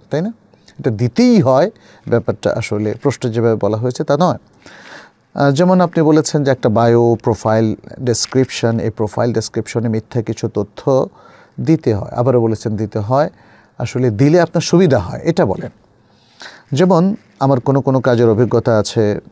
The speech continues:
আ-, আমার কোন কোন কাজের অভিজ্ঞতা আছে এবং আমার পাঁচ বছরের অভিজ্ঞতা আছে অথবা চার বছরের অভিজ্ঞতা আছে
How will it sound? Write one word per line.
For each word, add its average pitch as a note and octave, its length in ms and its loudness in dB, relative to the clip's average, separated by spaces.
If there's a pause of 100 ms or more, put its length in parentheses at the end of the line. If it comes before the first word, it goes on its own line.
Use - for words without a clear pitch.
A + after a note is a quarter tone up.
(1400)
আ-, C3+ 80 -2
আমার C3 360 2
কোন E3+ 240 2
কোন C#3+ 180 0
কাজের A#2 300 2
অভিজ্ঞতা A2 440 2
আছে G#2+ 160 -4
এবং A2+ 200 -2
আমার A2 200 -2
পাঁচ A#2+ 180 0
বছরের A#2 480 2 (680)
অভিজ্ঞতা A#2+ 540 0
আছে G#2 180 -4
অথবা A2 240 -2
চার A#2 220 0
বছরের A#2 280 0
অভিজ্ঞতা A2+ 480 0
আছে G#2 340 -6